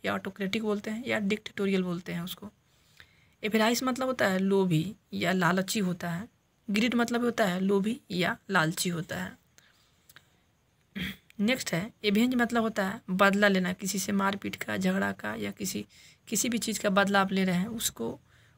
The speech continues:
बोलते हैं पनिश करना, यानी बदला लेना, ठीक है ना। यानी एवेंज या पनिश,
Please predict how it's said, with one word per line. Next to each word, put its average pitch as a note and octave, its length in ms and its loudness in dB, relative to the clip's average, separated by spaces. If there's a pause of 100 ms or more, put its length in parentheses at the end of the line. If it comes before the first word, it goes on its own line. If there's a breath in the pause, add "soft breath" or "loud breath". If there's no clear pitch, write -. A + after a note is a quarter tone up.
(120)
बोलते G#3 280 -2
हैं G#3+ 140 -4 (120)
पनिश G3+ 300 2
करना, F3+ 300 -2 (160)
यानी G#3 260 -4 (160)
बदला F3 340 2
लेना, G#3 340 -6 (340)
ठीक - 140 -18
है A#3+ 60 -8
ना। D4+ 60 -6 (500 soft breath)
यानी - 460 -8
एवेंज A#3 520 0 (160)
या F#3 160 0
पनिश, F3 520 -2